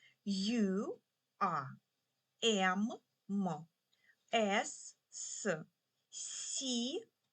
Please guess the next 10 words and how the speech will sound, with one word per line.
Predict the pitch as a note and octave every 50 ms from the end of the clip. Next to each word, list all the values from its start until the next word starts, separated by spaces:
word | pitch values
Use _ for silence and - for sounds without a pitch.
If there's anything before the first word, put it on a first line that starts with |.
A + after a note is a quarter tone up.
| _ -
К, | - - D5 G3 E3 E3 - - _ _ _ _ _ _ _ _ _ _ -
H, | C4+ C4+ B3 A#3 A3 A#3+ D4 B4+ B4 _ - - - - _ _ _
Х, | - - - - - - - C#4 G3 C#3+ E3+ - _ _ _ - - - _ -
G, | G#3 G#3 F#3+ G3 G3+ A3 - - D4 C4 A#3 G3+ G3 G3+ A#3 D#4 B4 A#4+ _ _ _ _ _ -
Г, | G3+ F#3+ F#3 F#3+ A3+ B3 G3+ D3 C3+ - _ _ _ _ _ _ _ _ _ _ _ _
Т, | - - C#4+ C#4 C4 B3 A#3+ A#3+ B3 C4 C#4+ D#4 F4+ A4 - _ _ _ _ _ _ -
Т, | - G#3 E3+ D#3+ F3 - - _ _ _ _ _ _ _ _ _ - -
Л, | B3 B3 A#3 A3 A3 A3+ B3 C#4 D4+ A#4+ B4 - _ _ _ -
Л, | A#3 A#3+ A3 G3+ F3+ D#3 F3 - _ _ _ _ _ _ _ _ _ _ - _ _ _ _ -
О, | B3 D4+ D4+ C#4+ C4+ A#3 G#3 F#3+ F3 E3 D#3+ D#3 E3